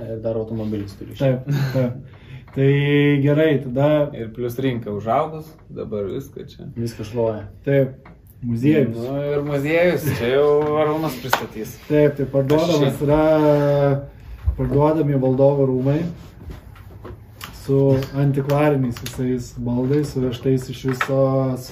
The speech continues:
Speaker 2: vakarų ir, ir Šiaurės rytų Europos. E, ne, iš tikrųjų yra butas senamiestyje, Šiaulių gatvėje.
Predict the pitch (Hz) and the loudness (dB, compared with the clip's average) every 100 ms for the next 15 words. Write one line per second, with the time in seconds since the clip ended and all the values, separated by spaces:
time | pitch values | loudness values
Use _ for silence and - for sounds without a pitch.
0 | 127 127 131 139 135 147 135 - - - | -6 -4 -2 2 4 6 6 2 -10 -20
1 | - - - 139 135 135 - 165 170 165 | -20 -20 -2 0 0 -4 -4 4 6 8
2 | 165 156 180 165 180 165 156 151 147 143 | 6 4 6 6 6 6 4 4 0 4
3 | 165 160 151 147 147 156 190 185 - - | 6 8 8 6 4 2 -2 -6 -16 -18
4 | 175 170 156 143 139 139 143 139 139 151 | -16 -14 -12 -2 2 4 6 4 4 2
5 | 123 - 165 165 151 156 131 156 180 180 | 2 -2 2 4 6 4 4 2 6 4
6 | 175 147 139 160 160 151 151 139 135 139 | 4 0 2 2 2 0 0 0 2 2
7 | 156 135 143 147 151 147 | 4 2 2 2 4 4